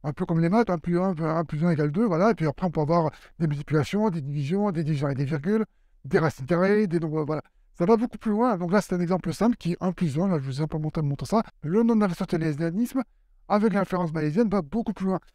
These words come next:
Ça, c'est pour la partie rationnelle, mais le non-aristotélianisme,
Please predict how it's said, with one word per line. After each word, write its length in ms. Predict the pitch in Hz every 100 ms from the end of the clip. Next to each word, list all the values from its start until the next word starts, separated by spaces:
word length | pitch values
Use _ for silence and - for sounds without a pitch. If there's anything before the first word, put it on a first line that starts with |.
| _ _
Ça, 180 | - 226
c'est 140 | -
pour 160 | 160 160
la 40 |
partie 280 | - 135 -
rationnelle, 580 | 139 208 196 185 247 269 170
mais 300 | 180 190 -
le 180 | 147 151
non-aristotélianisme, 1300 | 180 190 175 147 160 135 147 135 143 147 226 247